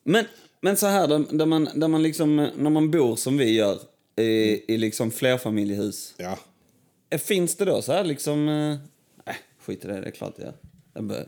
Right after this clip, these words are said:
Speaker 1: det var bara konstigt. Jag blev
Speaker 2: Okej.
Speaker 1: bara nyfiken på riktigt.
Speaker 2: Okej.
Speaker 1: Men fan vad intressant, men jag ska erkänna att jag har gjort det för att jag har märkt att många gör det.
Speaker 2: <laughs>
Speaker 1: Så jag har också testat. Och jag, det var inte alls länge sedan jag gjorde det första gången.
Speaker 2: Nej, ja, är det sant?
Speaker 1: Ja,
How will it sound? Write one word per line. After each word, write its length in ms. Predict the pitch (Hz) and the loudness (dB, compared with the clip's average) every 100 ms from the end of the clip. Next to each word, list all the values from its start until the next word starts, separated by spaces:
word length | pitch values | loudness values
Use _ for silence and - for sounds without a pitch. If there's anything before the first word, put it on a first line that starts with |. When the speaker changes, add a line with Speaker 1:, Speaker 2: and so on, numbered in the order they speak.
| - | -12
Speaker 1:
det 100 | - | -10
var 140 | 107 104 | -6 -6
bara 180 | 98 | -8
konstigt. 440 | 90 92 87 - - _ - | -10 -10 -10 -12 -16 _ -10
Jag 140 | 107 | -6
blev 120 | 107 107 | 0 2
Speaker 2:
Okej. 120 | 117 | 4
Speaker 1:
bara 60 | |
nyfiken 420 | 110 110 113 104 104 | 2 -2 -4 -4 -4
på 60 | |
riktigt. 400 | 110 113 - - _ _ _ _ 117 | -4 -8 -10 -20 _ _ _ _ -2
Speaker 2:
Okej. 280 | 123 120 | 4 4
Speaker 1:
Men 100 | 135 | 4
fan 200 | 147 165 | 4 4
vad 80 | 135 | 2
intressant, 380 | 127 139 160 127 | 0 -2 0 0
men 80 | 127 | 2
jag 100 | 135 | 0
ska 120 | - | 0
erkänna 300 | 135 127 110 | 0 0 -2
att 60 | 104 | -2
jag 80 | 110 | 0
har 160 | 131 | 2
gjort 260 | 135 131 113 | 2 0 -2
det 100 | 110 | -4
för 140 | 120 | -2
att 100 | 110 | 0
jag 260 | 110 113 110 - _ _ _ | 2 0 0 -6 _ _ _
har 300 | 120 110 113 127 | 0 2 0 0
märkt 500 | 131 113 92 - 107 | 2 2 -2 -4 -6
att 160 | 104 | -2
många 360 | 120 127 127 120 | 2 4 4 4
gör 300 | 131 90 85 | 2 0 -4
det. 100 | 101 _ - - | -10 _ -18 -6
Speaker 2:
<laughs> 300 | 202 - 147 | -6 -4 -2
Speaker 1:
Så 80 | 123 | 2
jag 80 | |
har 120 | 113 131 | 2 2
också 180 | 131 | 0
testat. 440 | 110 135 139 98 92 | -2 -2 0 -4 0
Och 100 | 135 | 2
jag, 280 | 110 95 104 | 2 0 -4
det 60 | |
var 140 | 104 104 | -2 -2
inte 240 | 117 131 | 0 -2
alls 300 | - 135 120 | 2 0 0
länge 240 | 139 143 131 | 0 0 0
sedan 140 | 139 | -2
jag 120 | 135 127 | 0 0
gjorde 140 | 123 | 0
det 40 | |
första 300 | 123 117 - | -2 -6 -6
gången. 260 | 110 80 - _ | -8 -8 -14 _
Speaker 2:
Nej, 280 | - 160 98 - | -6 -4 -6 0
ja, 160 | 139 151 | 2 4
är 80 | 110 | 0
det 80 | |
sant? 240 | - 202 101 | 2 -2 0
Speaker 1:
Ja, 280 | 120 123 | 2 2